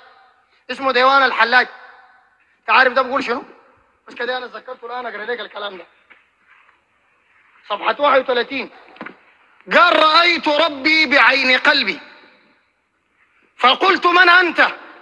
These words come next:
قال لي: 'أنت.'". تعال يا كوز ورينا الكلام ده رايك فيه شنو؟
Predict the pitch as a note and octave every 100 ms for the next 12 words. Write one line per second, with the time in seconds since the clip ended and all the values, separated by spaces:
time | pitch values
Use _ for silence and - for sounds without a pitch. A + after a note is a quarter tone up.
0 | - _ _ _ _ _ _ _ _ -
1 | D4+ F4+ F4 F4 F#4+ F4+ D#4 D#4 B3+ C4+
2 | C#4 - - - - _ _ _ - -
3 | - _ _ _ - F#3+ C4+ C4+ - C#4+
4 | A3 - - - _ F3+ G#3+ C4 A#3+ B3
5 | B3+ B3+ C4 A#3+ B3+ A3 A#3